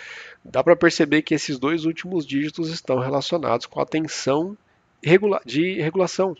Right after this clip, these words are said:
né? Então, setenta e oito zero cinco regula pra cinco volts,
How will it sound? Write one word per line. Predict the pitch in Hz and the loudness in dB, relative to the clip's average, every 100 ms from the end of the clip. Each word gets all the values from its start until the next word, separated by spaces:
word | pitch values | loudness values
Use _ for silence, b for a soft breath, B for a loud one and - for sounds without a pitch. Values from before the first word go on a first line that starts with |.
| _ | _
né? | - 151 - _ | -4 -4 -6 _
Então, | 120 | -10
setenta | 110 - 165 156 | -6 -4 -2 2
e | 175 | 2
oito | 160 | 2
zero | 156 | 2
cinco | 139 196 220 - | 0 -4 -4 -4
regula | 113 131 120 123 | -2 -2 0 -2
pra | 123 127 | -2 -4
cinco | - 135 135 | -8 -12 -8
volts, | 135 143 - | -6 -6 -10